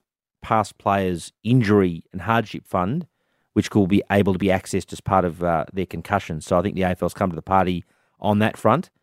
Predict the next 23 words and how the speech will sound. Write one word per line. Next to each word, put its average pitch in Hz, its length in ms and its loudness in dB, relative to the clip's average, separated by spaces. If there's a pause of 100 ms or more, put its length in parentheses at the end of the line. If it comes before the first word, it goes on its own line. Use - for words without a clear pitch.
(200)
So, 104 280 2
uh, 101 140 2
that 120 220 2
C 113 200 -2
B 104 120 0
A, 98 140 0
what's 95 160 -4
happened 95 200 -4
is 85 40 -10
there's 92 180 -4
voting 120 360 0
going 95 240 -4
on. 95 220 -6
The 90 60 -8
players 107 300 2
get 98 140 -4
an 82 80 -6
update, 90 380 -6
then 85 100 -10
they 82 160 -8
vote. 104 380 2 (420)
Then 98 140 4
the, 95 280 2